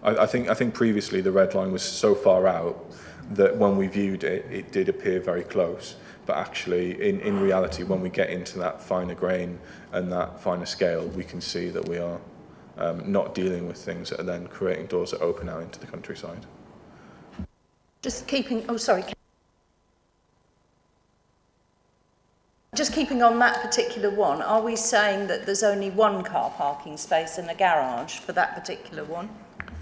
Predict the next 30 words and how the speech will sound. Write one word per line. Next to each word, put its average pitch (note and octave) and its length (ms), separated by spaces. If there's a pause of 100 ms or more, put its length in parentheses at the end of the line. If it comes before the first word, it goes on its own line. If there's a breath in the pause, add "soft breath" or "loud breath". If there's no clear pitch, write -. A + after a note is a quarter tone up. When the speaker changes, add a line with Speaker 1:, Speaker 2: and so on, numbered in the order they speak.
(280 loud breath)
Speaker 1:
It G2+ 100
would F#2+ 160
be, F#2+ 400
uh, F#2 240
one G#2+ 260
space F#2+ 320
in F#2+ 60
the F#2 60
garage F2+ 360
and F#2 140
then F2+ 240
a - 120
tandem F2+ 480
in F2+ 100
front. - 560 (1300)
Speaker 2:
Right, D3+ 320
thank F3+ 240
you. G3+ 140
And G3 180
then, G3 160 (220 loud breath)
while G3 200
I'm F#3 120
at F3+ 200
it, D3 200 (380 loud breath)
um, G3 280 (220)
can A#3+ 180
I A#3 120
just A3+ 320
say, G3 460
um, G3 400